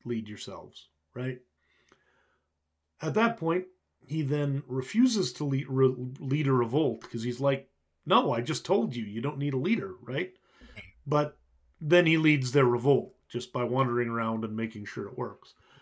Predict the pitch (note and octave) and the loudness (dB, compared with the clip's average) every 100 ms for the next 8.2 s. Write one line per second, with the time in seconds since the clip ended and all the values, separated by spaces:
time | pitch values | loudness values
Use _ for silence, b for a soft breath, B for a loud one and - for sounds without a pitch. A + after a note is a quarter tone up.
0 | b b - - - C3 C#3 - G3+ A3 | b b -20 -20 -6 -2 -2 -2 -2 -4
1 | - - _ C3+ B2+ B2+ F3 E3+ D#3 C3 | -10 -14 _ -6 -2 2 4 4 0 -6
2 | _ - D#3+ D#3 - B2+ B2 A#2 A2+ A#2 | _ -6 -2 -2 -2 -4 -4 -8 -6 -6
3 | C3+ C3+ - C3 B2 - D3 C3+ C#3+ - | -4 -6 -6 -8 -6 -4 -2 -2 -4 -14
4 | _ _ _ _ - A2+ A2 A2+ A#2+ A#2+ | _ _ _ _ -10 -6 -4 -2 -2 0
5 | A#2+ C#3 D3 C#3+ B2+ B2 - E3+ F3 B2+ | 2 2 2 2 0 -2 0 2 2 2
6 | B2+ B2+ C3 b b b A#2+ - - F3 | -2 -2 -6 b b b -10 -8 2 4
7 | D#3+ C3+ D3+ C#3+ - B2+ A#2+ - D#3 A2 | 4 2 -4 -4 -4 -6 -4 0 0 0
8 | G2+ | -6